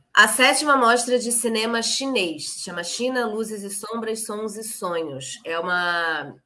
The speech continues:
cena organizada pelo Instituto Confúcio na unesp, então uma parceria também com o Centro Cultural São Paulo.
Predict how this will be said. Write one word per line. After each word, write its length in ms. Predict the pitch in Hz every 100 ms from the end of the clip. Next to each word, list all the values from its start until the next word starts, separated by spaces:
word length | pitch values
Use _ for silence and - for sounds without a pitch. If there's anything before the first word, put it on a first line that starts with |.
| - - -
cena 220 | - 180
organizada 460 | 185 180 180 170
pelo 180 | 175 180
Instituto 420 | 180 - 202 202
Confúcio 540 | - 196 190 180 170 175
na 180 | 170 185
unesp, 680 | 202 175 175 - - 269 - _ _ _ -
então 360 | 170 170 180
uma 80 | 180
parceria 360 | 185 180 180 170
também 300 | 175 175 170
com 60 |
o 40 | 180
Centro 360 | - 165 170
Cultural 480 | 170 170 180 170 160
São 320 | 160 185 180
Paulo. 500 | 185 170 170 185 220